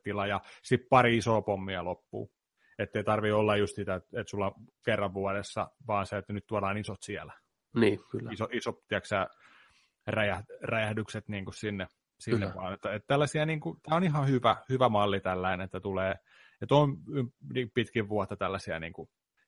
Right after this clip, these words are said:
Speaker 1: settejä ja pystytään niin kuin kertoa, että missä mennään ja paljastetaan uusia ja
Speaker 2: Kyllä.
Speaker 1: ihan, ihan jees, että et, et, tota, ei,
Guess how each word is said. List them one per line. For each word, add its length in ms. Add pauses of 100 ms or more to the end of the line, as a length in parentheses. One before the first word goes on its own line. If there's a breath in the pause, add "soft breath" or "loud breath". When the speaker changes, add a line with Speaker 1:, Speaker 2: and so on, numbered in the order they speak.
Speaker 1:
settejä 600
ja 120 (300)
pystytään 380
niin 100
kuin 100
kertoa, 320
että 120
missä 240
mennään 460
ja 100 (960)
paljastetaan 540
uusia 480
ja 100 (500)
Speaker 2:
Kyllä. 140
Speaker 1:
ihan, 180
ihan 240
jees, 260
että 180 (300 soft breath)
et, 100 (180)
et, 160
tota, 360 (340)
ei, 380